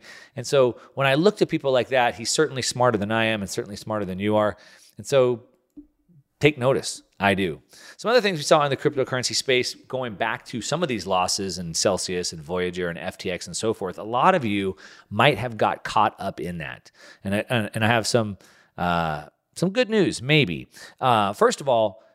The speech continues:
don't get caught up ever again. Please learn your lesson. <laughs> Bitcoin solved the oldest problem in the world. How do I protect my assets from being stolen?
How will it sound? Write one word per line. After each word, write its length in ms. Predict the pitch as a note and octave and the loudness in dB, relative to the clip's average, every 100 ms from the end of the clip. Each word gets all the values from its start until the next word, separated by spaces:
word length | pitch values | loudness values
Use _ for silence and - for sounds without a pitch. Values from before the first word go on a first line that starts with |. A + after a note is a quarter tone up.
| _ | _
don't 180 | - D#3+ | -2 0
get 160 | F#2 - | -4 -4
caught 240 | E2 C#2+ | -4 -4
up 220 | C#2+ - - | -6 -8 -2
ever 220 | G#2+ D2+ | 0 -2
again. 380 | C2 C#2 C2 C#2 | -8 -16 -18 -8
Please 400 | - A#2+ D#2+ G2 | 0 2 2 -2
learn 180 | A#2 G#2 | -2 -2
your 120 | D#2+ | -2
lesson. 420 | D2+ D2 E2+ D#2 _ _ _ _ | -2 -2 -6 -10 _ _ _ _
<laughs> 60 | - - - _ _ _ _ _ _ _ _ - | -16 -14 -14 _ _ _ _ _ _ _ _ -18
Bitcoin 500 | G2+ E3 G3 F#3 F3 | 0 2 2 2 0
solved 420 | - - C#3 C#3 | 0 2 2 2
the 120 | B2 B2 | -2 0
oldest 360 | A#2+ A2+ A2 | 2 4 0
problem 320 | - A2 G2+ | 2 2 2
in 60 | F#2 | -2
the 80 | F2 | -2
world. 280 | E2+ D2+ C#2+ | 0 0 -2
How 160 | - | 0
do 100 | D3 | 2
I 40 | D3+ | 2
protect 360 | D#3+ D3+ C#3 | 0 -2 -2
my 80 | C3+ | -2
assets 400 | C3 F3+ D3+ B2 | 2 2 2 0
from 160 | - G2+ | -4 -2
being 180 | G#2 | -2
stolen? 500 | A2+ - - - D2 | -2 2 4 2 -4